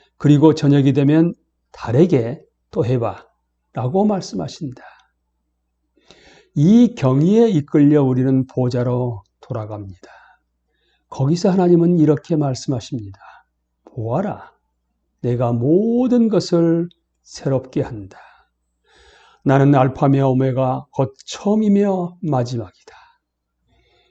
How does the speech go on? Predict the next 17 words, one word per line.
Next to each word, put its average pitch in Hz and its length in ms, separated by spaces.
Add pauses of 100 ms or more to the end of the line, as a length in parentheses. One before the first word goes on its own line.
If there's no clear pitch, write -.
(160)
바로 135 240
이 131 200
마지막에서 185 760
우리는 160 420
시작합니다. 131 840 (1080)
이 123 160
마지막이 180 800 (420)
우리가 143 640 (280)
시작하는 127 800
지점입니다. 113 760 (1160)
그리고 170 640 (200)
이 135 140
마지막이 127 480
우리를 160 440 (360)
참된 214 800 (380)
감사의 185 840
시작으로 160 760